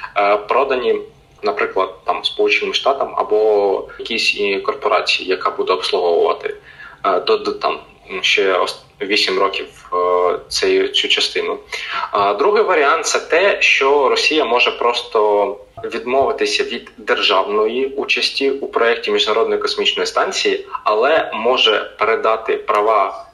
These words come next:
на експлуатацію свого сегменту державній корпорації, такі як, наприклад, е, ракетно-космічна корпорація «Енергія»,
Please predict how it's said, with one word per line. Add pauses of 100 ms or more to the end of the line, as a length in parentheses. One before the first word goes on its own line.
на
експлуатацію (180)
свого
сегменту (320)
державній
корпорації, (180)
такі
як,
наприклад, (100)
е,
ракетно-космічна
корпорація
«Енергія»,